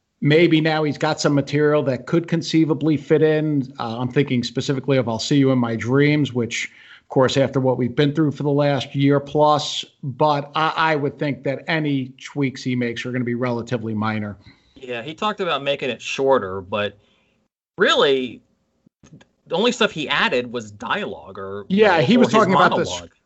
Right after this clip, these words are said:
Speaker 1: He was talking about the script, I thought, when he said that.
Speaker 2: Okay, because the, the song stayed the same.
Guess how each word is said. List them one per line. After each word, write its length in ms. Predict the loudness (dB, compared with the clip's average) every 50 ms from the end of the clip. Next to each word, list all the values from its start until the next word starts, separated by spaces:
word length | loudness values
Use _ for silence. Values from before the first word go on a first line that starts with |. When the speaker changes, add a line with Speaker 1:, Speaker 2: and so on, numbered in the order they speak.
| _ _ _ _ _ _
Speaker 1:
He 140 | -4 -2 -2
was 100 | -2 0
talking 240 | 0 0 0 2 0
about 180 | 0 -2 -2
the 60 | -4 -8
script, 420 | -10 -2 0 0 0 0 0 -2
I 120 | -2 -2
thought, 260 | -2 0 -2 -2 0 -2
when 140 | -2 -2
he 160 | -2 -2 -4 -4
said 260 | -4 -6 -6 -6 -6
that. 300 | -8 -8 -8 -10 -14 _ _ _ _
Speaker 2:
Okay, 340 | -10 -10 -10 -8 -10 -10 -10
because 360 | -12 -12 -6 -4 -4 -4 -2
the, 340 | -2 -2 -2 -2 -4 -6 -8 -14 _ _ _ _ _ _ _ _ -12
the 80 | -8
song 300 | -2 2 2 2 2 2
stayed 300 | -2 0 0 0 2 2
the 80 | 0 -4
same. 520 | -4 -2 -2 0 0 0 -2 -4 -8 -12